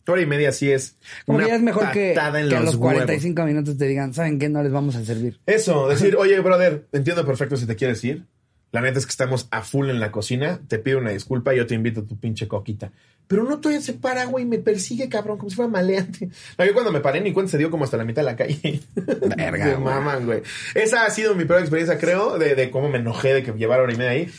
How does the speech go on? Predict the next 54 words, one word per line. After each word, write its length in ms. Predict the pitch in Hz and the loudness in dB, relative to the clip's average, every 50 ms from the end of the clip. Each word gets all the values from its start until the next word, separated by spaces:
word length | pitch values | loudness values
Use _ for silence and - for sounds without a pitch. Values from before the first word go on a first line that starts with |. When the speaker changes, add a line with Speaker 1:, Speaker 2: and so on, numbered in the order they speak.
| - - | -8 -6
Speaker 1:
Y 80 | - 117 | -4 -2
cuando 220 | 110 110 110 120 | -2 0 0 0
en 60 | 117 113 | 0 0
el 80 | 110 | 0
Chili's 280 | 107 - 131 131 120 110 | 0 -2 -2 -2 -2 -2
me 60 | 110 | -2
dieron 180 | 110 120 120 113 | 0 -2 -2 -2
carbón, 560 | 107 110 101 104 104 107 110 107 107 104 104 | -2 -2 -2 0 -2 -2 -2 -4 -4 -6 -6
que 100 | 107 104 | -4 -2
ya 80 | 107 | 0
lo 120 | 107 107 104 | 0 0 0
he 20 | |
contado, 400 | 98 101 98 95 98 107 113 113 | -2 -4 -6 -4 -2 -2 -2 -2
Speaker 2:
Ah, 40 | - | -2
Speaker 1:
güey. 140 | - - 95 | -4 -6 -8
Speaker 2:
sí, 240 | 92 - - - - | -8 -10 -10 -10 -12
bueno, 160 | - - 123 123 | -8 -4 -2 -2
Speaker 1:
No, 40 | 123 | 0
Speaker 2:
hay, 180 | 123 117 117 123 | 0 2 2 2
Speaker 1:
no, 180 | 131 135 120 | 0 0 0
Speaker 2:
hay 140 | 120 139 151 | -2 -2 -2
Speaker 1:
no. 60 | 147 | -2
Speaker 2:
hasta 180 | 139 - - 127 | -2 -2 -4 -4
fotos 400 | - - 139 139 123 - 131 110 | -4 -2 -4 -2 -2 -2 -2 0
en 80 | 127 127 | 0 0
Speaker 1:
Ahí 100 | 127 110 | 0 0
sí. 80 | 117 | 2
Speaker 2:
episodios 320 | - 131 143 143 147 139 - | 2 2 2 2 0 0 0
pasados 460 | - 127 113 123 131 135 135 127 123 | -2 -2 -2 0 0 0 0 0 0
de 80 | 127 | 0
ese, 100 | 123 117 | 2 2
Speaker 1:
Ahí 60 | 131 127 | 2 2
sí 80 | 139 | 2
se 80 | 139 143 | 2 2
Speaker 2:
de 40 | 139 | 2
ese 80 | 135 - | 2 0
Speaker 1:
pasó 140 | - 147 | 2 2
de 80 | 143 139 | 2 4
Speaker 2:
tocino. 140 | 139 135 139 139 | 4 4 4 2
Speaker 1:
ver. 80 | - | 2
Ahí 100 | 165 170 | 2 2
sí 80 | 175 190 | 2 2
tengo 260 | - 180 175 175 135 | 2 2 2 2 2
pruebas 300 | 131 165 165 165 151 143 | 2 2 2 2 2 2
porque 260 | 135 139 123 113 127 | 2 2 2 2 2
no 160 | 123 131 135 | 2 2 2
digan, 240 | 143 143 135 131 131 | 2 2 2 2 2
"Ah, 220 | 147 156 160 180 185 | 2 2 2 2 0
pinche 240 | 208 220 202 233 220 | 0 2 2 4 4
lobo 200 | 214 220 220 220 | 6 6 6 4
de 40 | 214 | 4
tu 80 | 202 | 4
inventómetro, 840 | 185 180 180 180 180 180 180 202 208 208 208 196 - 175 165 151 151 | 2 2 2 2 0 0 0 -2 0 0 0 0 2 2 2 2 2
güey". 320 | 139 151 147 147 147 143 | 2 2 2 2 2 0